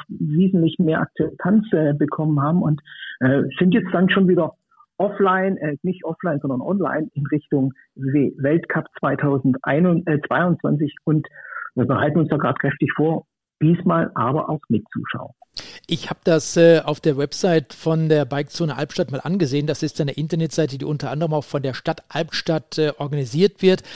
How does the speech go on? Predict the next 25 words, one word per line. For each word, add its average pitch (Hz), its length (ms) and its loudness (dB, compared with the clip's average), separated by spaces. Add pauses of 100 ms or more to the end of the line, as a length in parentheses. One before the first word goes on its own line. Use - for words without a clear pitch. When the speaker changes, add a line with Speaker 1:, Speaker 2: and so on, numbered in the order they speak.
(160)
Speaker 2:
Sechsundachtzig 208 720 0
Tage, 175 380 0
dreiundzwanzig 180 760 -2
Stunden, 170 300 -2
dreizehn 170 440 -4
Minuten 175 360 0
und 156 100 -2 (140)
dreiunddreißig 190 680 -2
Sekunden 156 460 -4
steht 151 220 -6
da 156 80 -2
ganz 190 480 -6
genau. 156 400 2 (480)
Man 151 160 -6
kann 170 160 -2
also 160 480 4 (200)
der 151 120 2
Sache 151 280 -2
im 147 280 -2
Endeffekt 165 420 -4
schon 156 160 -4
entgegenfiebern. 170 920 0 (260)
Du 151 120 0
hast 180 200 -2
die 196 240 4